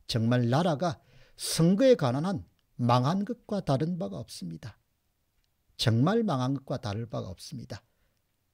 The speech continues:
투표 용지에 진본을 그렇게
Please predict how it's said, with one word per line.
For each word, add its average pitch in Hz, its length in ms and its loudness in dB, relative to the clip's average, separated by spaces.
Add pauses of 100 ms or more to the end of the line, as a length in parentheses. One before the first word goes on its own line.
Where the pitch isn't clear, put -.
(400)
투표 185 420 2
용지에 113 640 -2 (520)
진본을 151 880 6
그렇게 123 560 -6